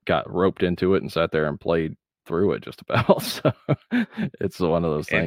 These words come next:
Speaker 1: things, man.
Speaker 2: yeah, that, and then, but that, that spawned, like, games like Gauntlet and this, like, that whole four people playing,
Speaker 1: Mm-hmm.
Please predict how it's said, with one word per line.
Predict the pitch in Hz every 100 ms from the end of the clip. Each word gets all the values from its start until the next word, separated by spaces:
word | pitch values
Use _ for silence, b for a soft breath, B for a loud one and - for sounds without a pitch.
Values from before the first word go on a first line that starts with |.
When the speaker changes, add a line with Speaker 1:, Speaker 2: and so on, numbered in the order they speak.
| 69
Speaker 1:
things, | -
man. | 65 76
Speaker 2:
yeah, | 98 101 101 98 92
that, | 101 101 - -
and | 117
then, | 123 110
but | 139
that, | 175 262 285 _ -
that | 175
spawned, | - - - 143 147 143
like, | 117 101 -
games | 101 104 95
like | 87 87
Gauntlet | 101 104 101 107 104 98
and | 92 87
this, | - -
like, | 95 -
that | 101 -
whole | - 139 135
four | - - - 139 139 139 127
people | - 131 120 120 110
playing, | - 110 113 110 101 92 B B B B
Speaker 1:
Mm-hmm. | - -